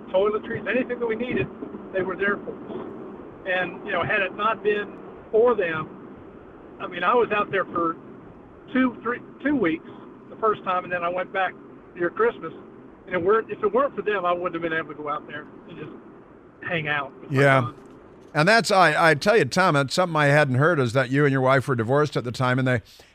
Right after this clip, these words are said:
Speaker 2: and they were, they put you in separate houses. That's pretty accommodating, huh?
Speaker 1: It's probably for safety reasons. <laughs> I'm kidding. <laughs> But, uh, yes, sir, they, they did, and then, and then I left, and technically they,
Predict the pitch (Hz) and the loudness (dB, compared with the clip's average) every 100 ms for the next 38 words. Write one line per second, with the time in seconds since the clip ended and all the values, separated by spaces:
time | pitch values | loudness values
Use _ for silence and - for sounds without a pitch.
0 | - 156 175 170 156 151 147 165 170 240 | 2 4 6 8 8 6 4 4 4 4
1 | 214 190 - 220 170 185 185 247 190 127 | 4 2 4 4 4 4 6 6 6 0
2 | 90 117 165 240 - - 175 139 127 120 | -2 2 4 4 -2 2 4 6 4 2
3 | 139 120 120 123 143 143 143 247 - _ | 2 4 4 4 4 4 4 2 -2 _
4 | _ _ _ _ _ _ _ _ _ - | _ _ _ _ _ _ _ _ _ -20
5 | - - - 480 - - 220 180 131 170 | -20 -20 0 2 2 0 2 2 -2 -4
6 | 175 160 165 139 135 - - - 254 - | -2 0 -4 -8 -12 -16 -20 -2 0 4
7 | 254 - 311 - 302 269 135 240 - - | 2 6 4 6 6 6 4 0 0 2
8 | 233 - - - - - - - - 208 | 0 2 2 2 4 2 2 -2 0 2
9 | 220 220 220 247 269 254 247 - - - | 2 2 2 2 2 2 0 -2 -20 -20
10 | - 247 294 285 302 247 226 262 240 220 | -2 2 4 4 4 4 4 2 2 0
11 | 240 254 240 240 240 269 240 - - - | 2 2 2 4 4 4 2 -4 -18 -12
12 | 196 196 180 180 - - - - - - | -4 -2 -2 -6 -10 -18 -20 -20 -20 -20
13 | - - 262 254 226 233 226 208 208 202 | -14 0 0 2 0 2 2 2 2 0